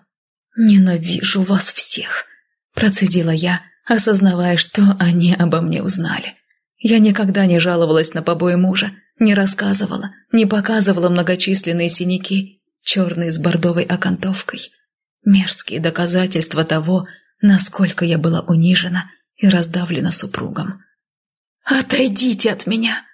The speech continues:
рычала я, давя в себе рыдание, дергая подол платья.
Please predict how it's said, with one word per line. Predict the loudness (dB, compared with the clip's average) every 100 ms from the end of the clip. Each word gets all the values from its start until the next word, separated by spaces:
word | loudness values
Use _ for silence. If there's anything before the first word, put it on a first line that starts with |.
| _ _ -2
рычала | 0 2 0 0 0
я, | 2 2
давя | 2 2 2 0
в |
себе | -2 0 0
рыдание, | 0 0 0 0 0 -2 -10 _ 2
дергая | 4 6 4 0 -4
подол | -2 0 -2
платья. | -4 -6 -4 -4 -6